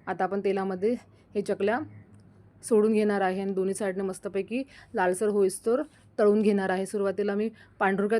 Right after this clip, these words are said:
तळल्या होत्या, तर मला त्या जरा कट-, कच्च्या वाटल्या. मी परत तेलामध्ये टाकून त्याला लालसर अशा तळून घेतल्या होत्या. एकदम कुरकुरीत चकल्या आपल्या तयार होते बघा आणि एकही चकली तेलामध्ये सुटलेली नाही आहे बघा. हे जरा पांढुरक्या तळल्या होत्या, तर मला आतून कच्च्या वाटत होत्या, म्हणून परत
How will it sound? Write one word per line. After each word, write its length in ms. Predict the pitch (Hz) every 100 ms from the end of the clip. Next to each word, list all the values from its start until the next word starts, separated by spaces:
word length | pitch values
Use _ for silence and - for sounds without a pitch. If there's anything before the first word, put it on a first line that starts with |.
| 220
तळल्या 300 | 214 208 208
होत्या, 320 | 208 202 233
तर 120 | 240
मला 180 | 214 202
त्या 100 | 202
जरा 180 | 202 202
कट-, 300 | 190 - -
कच्च्या 280 | 196 - 226
वाटल्या. 380 | 208 196 214 254
मी 360 | 277 - -
परत 200 | 214 220 220
तेलामध्ये 340 | 220 202 208 208
टाकून 240 | 196 214
त्याला 160 | 208 208
लालसर 280 | 190 190
अशा 140 | 214 233
तळून 200 | 226 208
घेतल्या 280 | 208 196 196
होत्या. 280 | 190 180 165 - - -
एकदम 340 | 196 180 196 226
कुरकुरीत 480 | 233 214 214 220 240 - - - _ _ -
चकल्या 260 | 202 214 196
आपल्या 180 | 202 214
तयार 220 | 208 196
होते 200 | 208 208
बघा 300 | 202 202 254 392 - - - - - _
आणि 160 | - 208
एकही 260 | 202 220 254
चकली 320 | 233 233 240
तेलामध्ये 420 | 233 208 202 233
सुटलेली 400 | 240 214 220 214
नाही 220 | 220 202
आहे 80 | 185
बघा. 220 | 175 165 170 - - _ _ _ - _ _ - _ _ _ _ _
हे 60 | 208
जरा 160 | 208
पांढुरक्या 420 | 214 190 190 196 220
तळल्या 280 | 226 208 202
होत्या, 220 | 196 226
तर 80 | 233
मला 160 | 220
आतून 200 | 208 220
कच्च्या 300 | 240 214 -
वाटत 180 | 220 202
होत्या, 160 | 202 220
म्हणून 140 | 233
परत 160 | 226